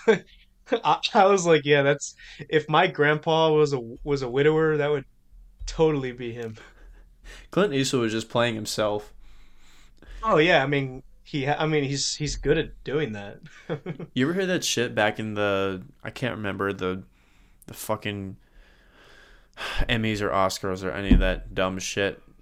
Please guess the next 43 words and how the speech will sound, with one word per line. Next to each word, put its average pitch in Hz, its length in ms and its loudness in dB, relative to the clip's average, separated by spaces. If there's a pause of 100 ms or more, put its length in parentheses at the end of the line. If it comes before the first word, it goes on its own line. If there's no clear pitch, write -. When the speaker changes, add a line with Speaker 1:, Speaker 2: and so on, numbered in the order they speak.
(120)
Speaker 2:
back 98 300 0
in 101 100 -8
the 95 120 -6
seventies 101 680 -2
when, 98 200 -4
uh, 95 220 0
John 95 420 -2
Wayne 95 340 -4
wanted 95 320 -6
to - 60 -12
jump 95 240 -6
that 95 240 -4
fucking 95 420 -6
native 92 360 -4
girl 95 260 0
because 92 220 -8
she 101 160 -6
was 92 380 -4
accepting 98 520 -4
a 92 60 -4
behalf, 92 600 -2
or 107 220 2
an 107 100 0
award 98 340 2
on 95 120 -2
behalf 95 380 0
of 92 360 -10
some - 260 -4
other 92 320 -4
fucking 95 380 -6
dumb 92 180 -6
actor. 95 440 -6 (600)
Um, 92 380 -2
and, 92 160 -4
Speaker 1:
Oh, 202 120 8
Speaker 2:
like, 190 120 6
Speaker 1:
yeah, 180 160 8
I, 151 240 6 (160)
that 165 140 0
was, 185 160 2
like, 180 140 2
Marlon 156 440 2
Brando. 135 580 0